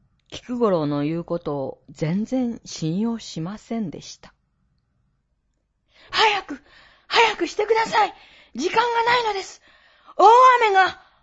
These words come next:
大雨が。」菊五郎がかすれた声で叫びながら倒れたとき、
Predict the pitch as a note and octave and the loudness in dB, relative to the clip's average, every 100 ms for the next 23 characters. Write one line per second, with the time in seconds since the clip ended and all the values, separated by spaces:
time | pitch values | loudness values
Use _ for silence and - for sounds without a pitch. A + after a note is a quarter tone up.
0 | _ _ _ - D#4 E4+ D#4+ D#4 E4 E4+ | _ _ _ -2 0 0 -2 -4 -2 -4
1 | F4+ F4 F4 E4 D#4+ D#4+ D#4+ D4 C#4 C4+ | -4 -6 -4 -2 0 0 -2 -6 -12 -18
2 | _ _ _ _ _ _ _ _ _ _ | _ _ _ _ _ _ _ _ _ _
3 | _ _ _ _ _ _ _ _ _ _ | _ _ _ _ _ _ _ _ _ _
4 | _ _ _ - D4 C#4 A3 E3+ D3 C#3 | _ _ _ -12 -6 -2 -2 -2 -4 -6
5 | D#3 _ _ _ G#3 G#3+ D4 D#4 C#4+ C4+ | -10 _ _ _ -12 -6 -4 -4 -6 -6
6 | C#4+ A#3+ D#3 - E3 G#3+ A3+ G#3+ G#3 F#3+ | -4 -4 -6 -10 -10 -8 -6 -6 -8 -8
7 | D3+ - - F3 A3 F3+ C#3+ D3 - - | -10 -12 -12 -10 -8 -10 -12 -16 -20 -20